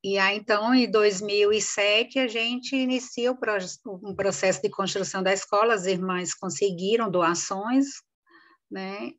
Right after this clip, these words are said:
e a gente começou a construir a escola, mas mesmo a escola em construção, a gente já começou a atender em dois mil e sete, né, nas primeiras espaços,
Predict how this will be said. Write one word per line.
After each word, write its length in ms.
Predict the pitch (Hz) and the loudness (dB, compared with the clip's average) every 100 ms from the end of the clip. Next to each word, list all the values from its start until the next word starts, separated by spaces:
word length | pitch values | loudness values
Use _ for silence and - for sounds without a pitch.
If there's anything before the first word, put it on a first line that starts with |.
| - | -4
e 680 | 202 208 220 220 220 277 - _ _ _ | -2 0 -2 -2 -2 -4 -8 _ _ _
a 80 | 202 | -6
gente 220 | 202 202 | -4 -4
começou 380 | - 220 202 226 | -2 -2 0 0
a 40 | |
construir 540 | 220 220 - 277 247 285 | 2 -2 2 4 6 6
a 80 | 233 | 4
escola, 760 | 202 - 208 202 220 247 285 311 _ _ - - _ _ | 0 -4 -2 2 2 2 0 -4 _ _ -20 -20 _ _
mas 300 | 220 226 214 | 0 2 2
mesmo 400 | 240 233 302 320 | 2 4 4 4
a 40 | 311 | 0
escola 460 | 269 - 226 220 - - _ - | 0 0 0 0 -4 -12 _ -2
em 200 | 269 320 | 0 2
construção, 800 | - 262 - 226 - 240 254 262 | 0 -4 -4 -8 -4 -2 2 2
a 100 | 240 | 2
gente 380 | 240 240 240 226 | -2 -4 -4 -2
já 180 | 233 | -2
começou 460 | 233 240 247 247 277 | -2 -4 -4 -2 0
a 60 | 262 | 0
atender 360 | 262 233 220 | 0 -2 -2
em 80 | 220 | -2
dois 240 | 214 202 | -4 -4
mil 160 | 208 208 | -6 -4
e 80 | 208 | -4
sete, 680 | - 214 208 220 - 262 262 _ _ _ _ _ - | -2 0 0 0 -2 -6 -8 _ _ _ _ _ -12
né, 120 | 208 | -8
nas 220 | 208 190 | -6 -6
primeiras 840 | - 220 208 208 214 240 247 240 226 | -2 0 2 4 6 4 4 2 -2
espaços, 1040 | 214 - 202 196 196 196 208 190 - - | -6 -4 2 4 4 0 -4 -6 -8 -10